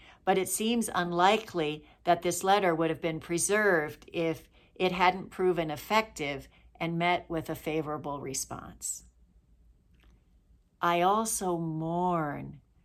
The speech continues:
Paul's limited approach to confronting slavery as an evil and i-, unjust institution. Thank goodness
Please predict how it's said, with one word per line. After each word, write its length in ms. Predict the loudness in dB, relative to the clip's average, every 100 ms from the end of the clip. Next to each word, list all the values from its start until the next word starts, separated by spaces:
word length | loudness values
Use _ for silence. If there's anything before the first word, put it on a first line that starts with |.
| _ _ -8
Paul's 640 | -2 0 2 0 -4 -6
limited 580 | -4 -4 -4 -4 -4 -4
approach 760 | -8 -8 -8 -8 -8 -8 -10 -12 _ _ _ 0
to 200 | 2 2
confronting 840 | 0 -8 -8 -8 -6 -4 -4 -6 -2
slavery 840 | -2 -2 -4 -4 -6 -10 -10 -12 -18 _ _ -6
as 180 | -4 -4
an 140 | -6
evil 760 | -2 0 0 0 -2 -2 -4 -10 _ _ _
and 240 | -10 -10 -12 -12
i-, 120 | -14 -6
unjust 880 | -4 -4 -6 -6 -6 -6 -6 -8 -10 -10
institution. 920 | -8 -8 -8 -10 -10 -8 -8 -10 -16 _ _ _ _ _ _ _ _ _ _ _ _ _ _ _ _
Thank 440 | -10 -6 -4 -4 -8 _
goodness 800 | -8 -4 -4 -4 -8 -6 -8 -8